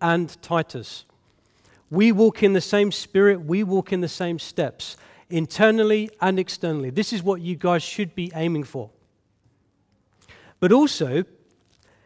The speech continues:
he wanted to show them this because unity is evangelical.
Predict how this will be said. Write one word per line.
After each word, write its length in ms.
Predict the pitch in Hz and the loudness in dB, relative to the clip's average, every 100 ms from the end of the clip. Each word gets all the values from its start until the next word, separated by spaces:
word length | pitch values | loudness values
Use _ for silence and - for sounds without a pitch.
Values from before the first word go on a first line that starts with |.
| _ | _
he 160 | - 190 | -4 2
wanted 640 | 180 247 - 233 170 - | 6 6 4 -6 -8 -14
to 120 | - 180 | -10 -6
show 260 | - 226 | 0 2
them 220 | 202 160 | 2 0
this 180 | 143 135 | -2 -4
because 540 | - 175 - 214 196 170 | -6 -12 -4 -2 -2 -4
unity 880 | 175 151 220 240 240 - 226 196 - | -10 -4 0 0 -2 -4 -6 -6 -2
is 340 | 196 196 175 | -2 -2 -8
evangelical. 1000 | 196 196 170 175 170 165 170 - 135 | -8 -6 -2 -2 0 0 -2 -4 -10